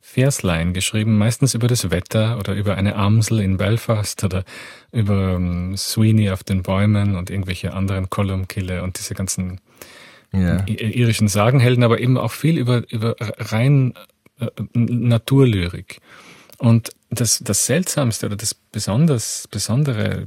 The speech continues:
Speaker 1: Beispiel da ist dieses eine Gedicht, wo ein Mensch beschreibt, dass er eben eine, eine kleine Katze hat, Pangur. Ban
Speaker 2: Ja.
Speaker 1: heißt weiß, also er ist ein, ein, ein, offenbar ein weißer Kater.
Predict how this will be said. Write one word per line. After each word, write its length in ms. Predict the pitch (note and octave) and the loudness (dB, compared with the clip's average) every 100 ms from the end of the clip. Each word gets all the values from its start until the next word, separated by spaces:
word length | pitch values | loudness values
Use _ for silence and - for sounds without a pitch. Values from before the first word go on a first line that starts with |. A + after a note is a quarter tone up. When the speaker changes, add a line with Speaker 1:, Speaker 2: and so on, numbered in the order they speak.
| - | -6
Speaker 1:
Beispiel 340 | F#2 F#2 G#2+ | -6 -4 -4
da 100 | G2+ | -2
ist 240 | G#2 - - | -2 -4 -4
dieses 300 | A#2 A#2 - | -2 -2 -4
eine 280 | - A2 C#3+ | -4 0 2
Gedicht, 520 | B2+ A#2 B2+ B2+ - - | 0 -2 -4 -4 -10 -14
wo 160 | A2 G#2 | -8 -4
ein 480 | G2+ G2+ G2+ G2+ - _ | 0 0 2 0 -6 _
Mensch 580 | G2 F#2+ F#2+ A#2 - - | -4 -2 -2 -2 -4 -8
beschreibt, 540 | A2 - F#2 G#2+ - | -6 -4 -4 -4 -6
dass 120 | G#2 | -4
er 160 | G2+ - | -2 -2
eben 180 | F#2+ F#2+ | -4 -4
eine, 180 | F#2 E2 | -4 -4
eine 200 | F#2+ F#2 | -6 -4
kleine 280 | - F#2 G2 | -2 -2 -2
Katze 420 | - F2+ - G2 | -4 -6 -4 -2
hat, 220 | G#2+ - - - - _ | -2 -6 -16 -20 -20 _
Pangur. 580 | G2+ G2+ F#2 F2+ A#2 - _ _ _ _ | 0 0 0 -2 -2 -4 _ _ _ _
Ban 380 | A2+ F#2+ F#2+ A2 | 0 4 4 4
Speaker 2:
Ja. 60 | F#2+ | 2
Speaker 1:
heißt 300 | F#2+ - F#2+ | 0 -4 -6
weiß, 640 | E2+ E2+ B2+ - - - G#2 | -4 0 0 0 -4 -6 -6
also 120 | F#2+ | -4
er 160 | F2+ | -4
ist 140 | F2+ - | -6 -4
ein, 300 | F2+ F#2 F#2 _ _ - _ _ | -4 -4 -8 _ _ -20 _ _
ein, 180 | F#2+ F2+ | -6 -6
ein, 340 | G2 G#2+ F#2+ G2 | -8 -4 -4 -2
offenbar 340 | G2+ F#2+ F#2+ | -2 -2 -2
ein 140 | F#2+ F#2 | -2 0
weißer 320 | F#2 - F#2 | 0 0 -4
Kater. 520 | - F2+ F2+ - B2 | -2 -2 -2 -2 -2